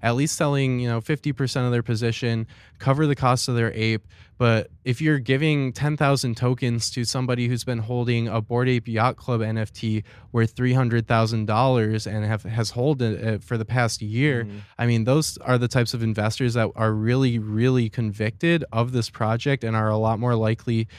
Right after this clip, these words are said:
Speaker 1: to actually hold all of their tokens and po-, potentially even buy more.
Speaker 2: Yeah. Uh, so you see here this text on their website, "To ensure a fair launch, allocation is informed by the difference in floor price between the N F T collections."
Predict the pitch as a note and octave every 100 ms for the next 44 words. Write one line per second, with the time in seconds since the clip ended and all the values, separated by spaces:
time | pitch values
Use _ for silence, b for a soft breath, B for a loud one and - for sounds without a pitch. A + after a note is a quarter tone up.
0 | B - B2 B2 - A#2+ A#2+ A#2+ - G#2
1 | A#2 A#2+ A2+ A2 A2 B2 B2 A2 G#2+ A2
2 | - - A2+ A#2 - A#2+ A2+ G#2+ G#2 G#2
3 | G2 F#2 - - _ _ _ _ _ _
4 | _ _ _ G2+ A2 G#2 G2 F2+ _ A2+
5 | A2 G#2+ B2 C3 C3 E3+ D#3 D3 C3 B2
6 | A#2 C3 A#2+ - A#2 A2+ G2+ G#2 - G#2
7 | G2+ G2 - A2 G2+ D#3 D3 B2+ C3 B2+
8 | A#2 A2 G#2+ - - _ _ _ G#2+ B2+
9 | B2 C3 B2+ A#2+ A2 - A#2 G#2 G2+ G#2+
10 | D#3 - C#3+ C#3+ - A2+ A2+ - - G2+
11 | G2+ - G2+ F#2+ - F#2+ - G2 F#2+ F#2+
12 | D#2 F2+ F2+ - - F2+ E2+ - F2+ F2
13 | E2+ - E2 D#2+